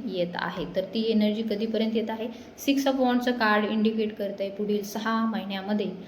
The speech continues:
किंवा सहा आठवड्यांमध्ये तुमच्या जीवनामध्ये एक पॉझिटिव्ह चेंजेस झालेले आपल्याला दिसून येतील. तर ही एनर्जी ही Six of Swa-, Sword-ची आहे. येथे मी तुम्हाला सिक्स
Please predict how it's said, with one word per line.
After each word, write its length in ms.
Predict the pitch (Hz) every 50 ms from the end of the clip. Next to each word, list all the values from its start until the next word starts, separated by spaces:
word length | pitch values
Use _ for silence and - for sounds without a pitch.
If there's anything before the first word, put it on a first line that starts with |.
| - - - - - -
किंवा 360 | - 208 196 202 214 214 208
सहा 300 | 208 208 - 233 233 233
आठवड्यांमध्ये 720 | 240 240 226 226 226 208 190 196 190 190 190 190 185 196 196
तुमच्या 360 | 190 - 208 208 208 208 208
जीवनामध्ये 600 | 208 - 202 190 185 185 185 185 185 185 185 214
एक 300 | 208 - 208 208 214 -
पॉझिटिव्ह 520 | 208 196 185 185 208 208 233 233 226 226
चेंजेस 500 | 226 233 240 220 226 233 262 262 - -
झालेले 360 | - 185 185 175 180 190 190 190 - - - - - -
आपल्याला 460 | - 190 - 214 202 196 196 202 202 208
दिसून 500 | 202 208 202 - - 202 190 185 185 185
येतील. 360 | 190 185 - 180 180 175 180
तर 100 | 190 196
ही 280 | - - 226 226 226 -
एनर्जी 400 | 220 208 208 202 202 196 208 220
ही 300 | 214 220 220 220 226 226 - - - - - - - -
Six 120 | 226 - -
of 80 | 240 233
Swa-, 580 | - - - 226 196 202 - - - - - 247
Sword-ची 300 | 220 208 208 208 - 185
आहे. 180 | 170 170 180
येथे 200 | 190 185 180 220
मी 100 | 220 220
तुम्हाला 360 | 214 220 214 208 208 202 220
सिक्स 440 | 220 - - 226 220 226 - - -